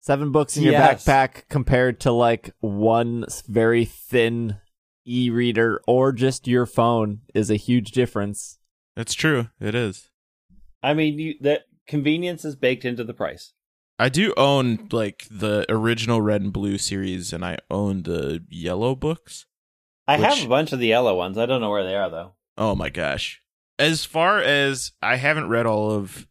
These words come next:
Speaker 3: all of the Pokemon manga, but as far as favorite story goes, from what I have read, Yellow is my favorite one by
Speaker 2: Yellow
Speaker 3: far.
Speaker 2: is so good.
Speaker 3: It's really good.
Speaker 2: It's really good.
Speaker 1: I don't wanna, like,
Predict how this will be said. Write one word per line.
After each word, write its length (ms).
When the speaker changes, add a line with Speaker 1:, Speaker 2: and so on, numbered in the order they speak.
Speaker 3:
all 220
of 100
the 80
Pokemon 360
manga, 300
but 300
as 200
far 300
as 480
favorite 420
story 400
goes, 460
from 200
what 140
I 80
have 320
read, 260
Yellow 460
is 160
my 140
favorite 360
one 240
by 80
Speaker 2:
Yellow 240
Speaker 3:
far. 80
Speaker 2:
is 100
so 500
good. 560
Speaker 3:
It's 200
really 440
good. 340
Speaker 2:
It's 420
really 300
good. 180
Speaker 1:
I 120
don't 180
wanna, 220
like, 480